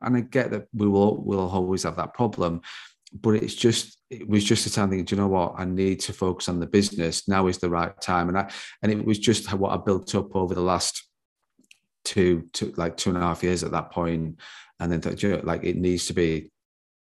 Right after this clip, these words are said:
focused on the business now rather than broking," which is hard because, and this is the hardest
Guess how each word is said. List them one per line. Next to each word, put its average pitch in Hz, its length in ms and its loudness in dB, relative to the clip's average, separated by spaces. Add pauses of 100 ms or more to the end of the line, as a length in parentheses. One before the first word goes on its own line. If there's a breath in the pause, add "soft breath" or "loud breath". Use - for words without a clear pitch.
(100)
focused - 460 0
on 85 140 0
the 85 40 -2
business 85 360 -2
now 82 140 0
rather 85 340 0
than 82 100 -2
broking," 85 420 0 (200 loud breath)
which - 260 0
is 113 140 2
hard 110 260 4
because, - 340 -6 (600 loud breath)
and 104 160 6
this 131 160 6
is 131 80 2
the 123 100 2
hardest 107 400 2